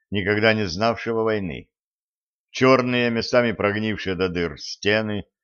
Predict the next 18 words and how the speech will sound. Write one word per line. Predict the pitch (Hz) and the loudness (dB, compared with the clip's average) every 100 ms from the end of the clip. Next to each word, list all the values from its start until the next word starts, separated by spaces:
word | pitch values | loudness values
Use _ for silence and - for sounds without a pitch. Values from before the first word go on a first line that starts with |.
| _ _ _ _ | _ _ _ _
покосившиеся | 113 139 - 185 147 92 78 - | 0 0 0 -4 -4 -6 -6 -6
башни, | 80 87 143 139 - 117 117 95 _ _ _ | -2 2 4 2 -4 -6 -6 -8 _ _ _
отвалившиеся | 92 90 92 107 131 - 123 120 110 113 | -4 0 0 2 -2 -4 -6 -6 -4 -4
зубцы. | 98 85 95 _ - 69 58 55 _ _ _ _ _ _ _ _ | -4 -6 -8 _ -10 -10 -12 -16 _ _ _ _ _ _ _ _
Сверху | - - 82 113 143 139 143 143 | -20 -8 0 4 4 2 -2 -2
не | 139 | 0
упало | 139 123 131 131 131 | -2 2 6 6 4
ни | 123 98 104 | 0 -2 -2
единой | 120 120 113 92 92 95 | -2 -4 -4 -4 -2 -4
стрелы. | 90 - 87 80 65 58 _ _ _ _ _ | -6 -6 -4 -4 -6 -14 _ _ _ _ _
Но | 127 120 113 | 0 4 4
откуда | 92 123 117 110 | 2 -6 -2 -2
тут | - 95 78 | -2 -6 -4
дружина? | 98 107 85 78 58 53 _ _ _ _ _ _ _ _ | -4 -2 -4 -6 -8 -14 _ _ _ _ _ _ _ _
Небольшая | 117 135 165 185 180 | -2 0 0 4 4
стража | - - 135 139 113 | 4 2 6 6 4
у | 123 | -2
посадника, | 117 110 - 92 87 76 78 76 73 | -2 -4 2 0 0 -4 -8 -6 -6